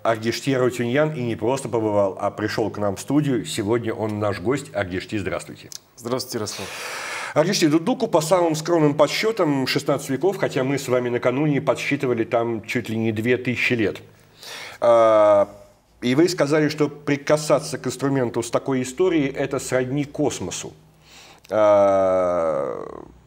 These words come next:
Speaker 1: именно поэтому ваша программа, которую вы представили в Ульяновске, так, собственно, и называется. Что дудук — это не просто музыкальный инструмент, это
Speaker 2: Молитва.
Speaker 1: молитва.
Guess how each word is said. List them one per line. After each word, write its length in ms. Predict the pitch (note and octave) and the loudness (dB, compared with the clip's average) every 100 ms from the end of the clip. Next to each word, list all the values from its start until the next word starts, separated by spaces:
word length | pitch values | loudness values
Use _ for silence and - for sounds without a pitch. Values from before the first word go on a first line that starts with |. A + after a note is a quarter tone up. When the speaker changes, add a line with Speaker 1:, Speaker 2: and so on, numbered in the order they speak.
| _ | _
Speaker 1:
именно 340 | C#3 D#3 D#3 D#3 | 2 4 4 4
поэтому 960 | E3+ D#3+ G3 A#3 G3+ F3+ D#3 D3 B2+ | 2 2 0 0 0 0 0 2 0
ваша 360 | B2 C3+ A2+ - | 2 2 2 -2
программа, 440 | A2+ B2 A#2+ G2 | -2 0 0 0
которую 320 | G2+ G#2 G#2 | -4 -4 -2
вы 20 | G#2 | -2
представили 540 | A2 A2 G#2+ F#2 F#2 | -4 -2 -2 0 0
в 80 | F#2+ | 0
Ульяновске, 960 | G#2 F#2+ E2+ D#2+ - F2 D#2 D2+ C#2+ D2 - _ _ _ _ | 0 0 -4 -10 -6 -4 -2 -4 -6 -10 -18 _ _ _ _
так, 160 | A2 - | -4 -2
собственно, 300 | A2+ - G#2+ | -8 -4 -2
и 40 | |
называется. 680 | G#2+ A2+ G#2+ E2+ D#2 - - - _ _ _ _ - - - _ _ | 0 2 2 0 -6 -14 -18 -20 _ _ _ _ -20 -20 -20 _ _
Что 180 | - G2+ | -8 0
дудук — 340 | G2+ G#2 G2+ | 0 0 -2
это 360 | G2+ F#2+ F2+ F2+ | -2 -2 0 0
не 120 | G2 | -2
просто 320 | G2+ F#2 - | -2 -2 -2
музыкальный 500 | E2+ F2 F2+ F2+ E2+ | -6 -6 -4 -4 -4
инструмент, 500 | E2+ - F#2+ A#2 B2+ | -8 -4 -2 -2 -2
это 340 | F#2 - F#2+ F#2 - _ _ _ _ _ _ _ _ _ _ | -6 -4 -4 -6 -10 _ _ _ _ _ _ _ _ _ _
Speaker 2:
Молитва. 420 | A2+ G#2+ G2+ - F2+ | -8 -6 -6 -10 -6
Speaker 1:
молитва. 420 | F#2 E2 D#2 - | -4 -4 -6 -10